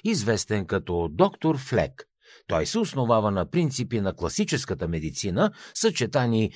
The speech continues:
с иновативни методи на превантивната и ортомолекулярната медицина.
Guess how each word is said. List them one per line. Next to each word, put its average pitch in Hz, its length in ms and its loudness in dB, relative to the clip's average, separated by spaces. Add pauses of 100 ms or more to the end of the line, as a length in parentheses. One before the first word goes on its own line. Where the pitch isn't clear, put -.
(100)
с - 120 2
иновативни 104 760 2
методи 92 560 0 (240)
на 202 180 2
превантивната 156 1000 2
и 190 180 2
ортомолекулярната 117 1300 2
медицина. 76 600 -4